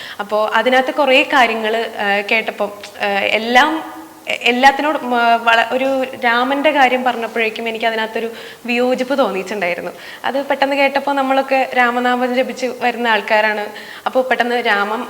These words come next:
ആ, നാമം ജപിക്കുക എന്നൊക്കെ പറയുമ്പോൾ തന്നെ രാമ രാമ രാമ എന്നാണ് നമ്മൾ പറയാറ് പോലും ഉള്ളത്. അപ്പോൾ പെട്ടെന്ന് രാമനെ ആരാധിക്കരുതെന്നാണ് സ്വാമി പറഞ്ഞത്.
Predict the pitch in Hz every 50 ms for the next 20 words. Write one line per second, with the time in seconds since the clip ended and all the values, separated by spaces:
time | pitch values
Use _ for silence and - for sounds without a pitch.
0 | - - 220 208 196 196 202 202 214 202 202 220 233 226 254 220 208 214 - -
1 | 247 247 262 269 - 302 - 311 277 254 254 254 254 262 262 262 262 262 262 262
2 | 262 240 226 226 233 240 233 233 233 240 240 233 226 226 233 226 226 233 240 233
3 | 233 233 226 220 220 226 226 247 226 220 220 220 220 220 240 226 214 196 202 190
4 | 185 185 185 - - - - - - - - - 220 247 262 269 269 262 269 262
5 | 269 285 285 - - 262 262 247 233 240 247 254 262 269 277 294 302 277 262 240
6 | 240 240 240 240 240 254 240 302 302 262 240 254 254 254 262 240 226 240 233 240
7 | 214 202 202 202 202 196 180 175 165 175 - 104